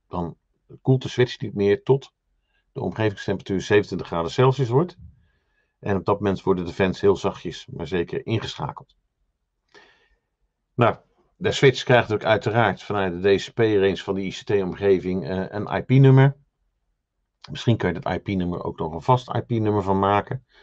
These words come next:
als enigste. En uiteindelijk, ja, werk je het liefst uiteraard met vaste, zeker voor vaste resources, met vaste I P-nummers. Dus in dit voorbeeld heb ik het I P-nummer van de switch op tien gezet.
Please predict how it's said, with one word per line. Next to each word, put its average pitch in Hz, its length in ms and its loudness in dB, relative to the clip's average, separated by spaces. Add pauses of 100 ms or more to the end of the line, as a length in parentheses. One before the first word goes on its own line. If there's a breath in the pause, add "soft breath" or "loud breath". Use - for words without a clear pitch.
(120)
als - 240 -4
enigste. - 540 -6 (680 soft breath)
En 95 180 -2
uiteindelijk, 90 600 -2
ja, 98 300 2 (1200)
werk 98 300 2
je 98 100 0
het 80 100 0
liefst 104 240 -2
uiteraard 98 400 0
met 87 180 -2
vaste, - 440 0
zeker - 260 -4
voor 92 120 -6
vaste 98 300 -2
resources, 90 460 -4
met 82 160 -8
vaste - 380 -4
I 92 60 -6
P-nummers. 104 680 -2 (580)
Dus 90 100 -8
in 87 80 -2
dit 92 180 -2
voorbeeld 90 360 2
heb 87 160 -2
ik 87 100 -6
het - 120 -8
I 95 120 -4
P-nummer 87 380 -2
van 85 120 0
de 82 60 -2
switch - 300 -4
op - 180 -8
tien 123 220 6
gezet. 113 380 -2